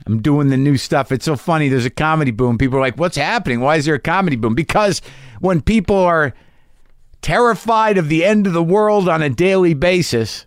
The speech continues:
they tend to, uh, seek some, uh, relief and distraction. And, "Wow, hey, why is the economy so good still? Why is the stock market so good?" Because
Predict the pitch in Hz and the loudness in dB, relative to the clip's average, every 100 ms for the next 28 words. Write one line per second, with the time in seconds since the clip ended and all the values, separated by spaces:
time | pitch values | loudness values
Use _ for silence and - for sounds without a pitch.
0 | _ 180 185 - 214 214 185 208 208 - | _ -2 -2 0 0 2 2 0 0 0
1 | - 226 196 - - - - - - 202 | -2 -2 -2 -6 -16 -20 -20 -20 -6 0
2 | 185 175 175 165 127 151 196 185 240 202 | 2 2 2 0 -2 0 2 2 2 0
3 | 160 151 147 - - 202 226 - 156 104 | -2 -2 -2 -4 0 0 -2 -2 0 -2
4 | 76 - - - 151 139 135 - 165 196 | -4 -12 -20 -6 -4 0 0 0 -2 0
5 | 160 240 240 247 - 196 285 269 156 - | 0 0 2 0 0 0 2 4 2 0
6 | 131 110 123 98 - 127 110 143 202 180 | -2 0 -2 -2 -4 -2 0 2 2 0
7 | 175 220 233 - 170 135 110 - 123 147 | -2 0 0 0 0 -2 -4 -4 -2 0
8 | 151 214 - 262 262 233 127 | 0 -2 0 0 2 2 -2